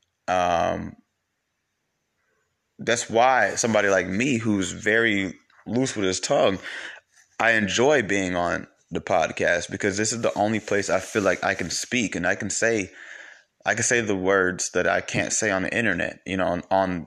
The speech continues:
on Twitter or on Facebook or Instagram. I don't really use Facebook, but I get that some of y'all might use Facebook, and I'm pretty sure,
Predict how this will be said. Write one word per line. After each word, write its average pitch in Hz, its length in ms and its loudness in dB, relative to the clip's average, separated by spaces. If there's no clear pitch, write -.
on 90 180 -2
Twitter 92 420 0
or 87 140 2
on 85 180 -2
Facebook 98 580 -4
or 87 160 0
Instagram. 87 760 -4
I 107 60 0
don't 117 100 2
really 87 160 0
use 90 180 -4
Facebook, 87 560 -4
but 82 140 0
I 85 60 0
get 87 200 -6
that - 120 -6
some 90 220 -2
of 87 80 -6
y'all 82 220 -4
might 87 280 -4
use 82 180 -10
Facebook, 90 520 -4
and 85 80 -2
I'm 87 120 -2
pretty 104 220 -4
sure, 92 440 -2